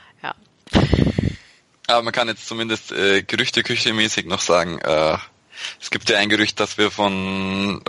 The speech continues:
Speaker 2: Salzburg den Leimer holen und dann hätten wir nochmal einen Ösi in der, in der Abwehr und, äh, einen guten, richtigen Rechtsverteidiger. Also mal schauen.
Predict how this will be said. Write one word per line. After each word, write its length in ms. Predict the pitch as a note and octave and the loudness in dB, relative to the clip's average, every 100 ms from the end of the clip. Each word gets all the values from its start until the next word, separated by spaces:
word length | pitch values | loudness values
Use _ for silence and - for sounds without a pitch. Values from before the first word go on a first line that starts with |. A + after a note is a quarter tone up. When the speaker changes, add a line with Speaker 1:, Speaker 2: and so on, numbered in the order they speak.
| - - _ | -2 -4 _
Speaker 2:
Salzburg 680 | - - A#2+ - - A2+ A2+ - - - | -4 0 -2 -2 0 0 0 -8 -10 -4
den 100 | G2+ | 0
Leimer 400 | G2 G2+ B2 A#2 | 2 2 2 2
holen 400 | A#2 A2+ A2 A2 | 2 0 -2 -8
und 600 | - F2+ F2 - - - | -10 -10 -10 -10 -10 -8
dann 300 | C2 D3+ G2 _ _ _ - | -8 -10 -16 _ _ _ -6
hätten 200 | - A#2+ | -4 0
wir 160 | A#2+ G#2 | 0 0
nochmal 380 | F#2+ C#3 D3+ C3 | 0 -2 0 0
einen 80 | |
Ösi 400 | D2+ C#3 - A2 | 2 0 2 0
in 100 | G2+ | 0
der, 240 | G2+ G#2 - - - - - - - - | 2 2 0 -6 -16 -12 -8 -4 -2 -2
in 120 | - A#2+ | -2 0
der 140 | G2 | 2
Abwehr 420 | G#2 A2 G#2+ G2 | 0 2 2 2
und, 380 | - F#2 F2 - - - | -2 -6 -6 -10 -12 -12
äh, 40 | D2 | -10
einen 640 | D2 D2 - - - G2+ - _ | -8 -10 -12 -18 -18 -16 -16 _
guten, 520 | - A2+ _ - A2 G#2+ | -4 -4 _ -4 0 2
richtigen 340 | A2 G2+ F#2+ | 2 0 2
Rechtsverteidiger. 760 | F#2+ - - - E2 - B1 G1+ | 0 0 -6 -4 -2 0 -2 -4
Also 220 | - - - _ _ _ _ | -6 -10 -16 _ _ _ _
mal 80 | G#3 | -2
schauen. 220 | - F#3+ | 0 -2